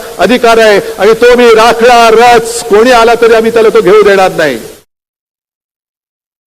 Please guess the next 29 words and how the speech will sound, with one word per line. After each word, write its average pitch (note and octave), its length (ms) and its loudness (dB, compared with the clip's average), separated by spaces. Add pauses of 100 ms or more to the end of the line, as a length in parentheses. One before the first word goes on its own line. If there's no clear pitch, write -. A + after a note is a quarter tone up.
(1500)
हे B2 60 -8
बाकीचे D3 440 -4
सगळे F#3 240 0
प्रांत F#3 360 -2 (380)
उभे F3+ 160 0
राहिलेलेच F#3+ 460 0
आहेत. F#3+ 220 -8 (1000)
दिल्लीमध्ये G3 460 0
सुद्धा G3 220 0
संजय F#3 300 0
सिंग F#3+ 280 -2 (220)
लढा F3 220 0
देत G3 180 2
आहेत, F#3+ 140 0
केजरीवाल G3 420 2
आतमध्ये G3 480 0
तुरुंगात G#3+ 460 0
आहेत. G#3 100 -2 (1200)
पण D#3+ 140 -4
एक A3+ 240 0
नारा G#3 420 0
संजय G3+ 220 0
जी G#3 100 -2
मुझे G#3 200 0
अच्छा G3 260 -2
लगा, G3 240 0
जो F#3 100 0
आपने F#3 260 -2
स्वागत F#3 300 -2